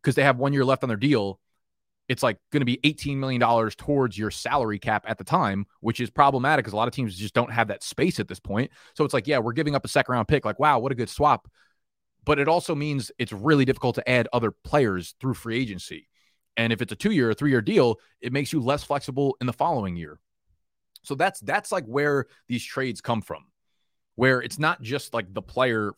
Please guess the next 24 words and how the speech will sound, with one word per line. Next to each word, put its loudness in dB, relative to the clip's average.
for -4
a -10
pick, -2
a, -2
a -6
draft -2
capital -4
pick -2
straight -2
up. -6
Of -6
course, 4
anyone -6
would -8
just -10
make -8
that 0
swap -4
if -10
that's 2
how 4
simple -6
it -6
was. -2